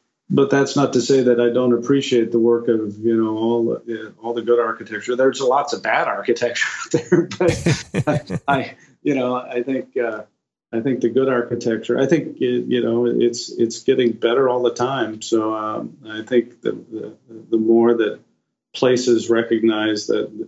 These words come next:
Speaker 1: it, that being unique in, in a geography and a location, and then finding architecture that expresses that, I think is, is certainly, um, to be lauded.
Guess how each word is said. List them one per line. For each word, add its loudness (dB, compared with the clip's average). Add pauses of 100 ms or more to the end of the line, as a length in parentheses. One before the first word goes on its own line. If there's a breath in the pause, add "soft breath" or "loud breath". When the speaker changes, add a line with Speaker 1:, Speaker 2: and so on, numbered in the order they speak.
(100)
Speaker 1:
it, -10
that -10 (360)
being 6
unique 4
in, 0 (100)
in 2
a 2
geography 2
and 0
a 0
location, 2
and 2
then 0
finding 2
architecture 0
that -6
expresses -4
that, -2
I -8
think -4
is, -14 (960)
is -2
certainly, 4
um, 0 (360)
to -2
be 2
lauded. 0